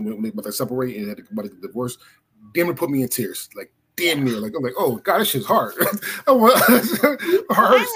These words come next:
Speaker 2: like when they, when they do that though, like how they did with Jim and Pam on The Office. They showed their
Speaker 1: Mm-hmm.
Speaker 2: marital struggles. Like, they didn't try
Speaker 1: Mm-hmm.
Speaker 2: to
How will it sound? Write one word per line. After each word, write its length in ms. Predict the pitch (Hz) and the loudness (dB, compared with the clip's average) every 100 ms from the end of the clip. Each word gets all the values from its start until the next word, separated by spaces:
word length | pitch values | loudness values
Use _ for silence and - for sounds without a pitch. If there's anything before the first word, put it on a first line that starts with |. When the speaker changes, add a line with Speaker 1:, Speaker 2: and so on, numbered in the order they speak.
| 415 | -4
Speaker 2:
like 100 | - | -2
when 180 | 370 277 | -4 -6
they, 300 | 247 226 - | -8 -10 -10
when 180 | - 233 | -10 -8
they 120 | 220 | -10
do 240 | 185 220 | -8 -8
that 180 | 196 165 | -4 -6
though, 120 | 185 180 | -4 -6
like 160 | 202 | -6
how 120 | 226 | -8
they 140 | 226 220 | -8 -6
did 140 | 202 | -8
with 120 | 180 | -10
Jim 180 | 165 190 | -12 -12
and 120 | 185 | -12
Pam 260 | 180 190 175 | -12 -12 -12
on 80 | 170 | -12
The 120 | 170 | -12
Office. 380 | 165 165 180 - | -12 -12 -14 -14
They 120 | 180 | -14
showed 320 | - 196 196 | -8 -6 -4
their 120 | 185 | -6
Speaker 1:
Mm-hmm. 60 | 175 | -6
Speaker 2:
marital 340 | 170 165 160 165 | -4 -4 -6 -10
struggles. 440 | - 175 170 165 | -6 -6 -6 -10
Like, 140 | 165 | -12
they 80 | 170 | -12
didn't 160 | 175 202 | -12 -10
try 140 | 196 | -10
Speaker 1:
Mm-hmm. 60 | |
Speaker 2:
to 40 | 180 | -10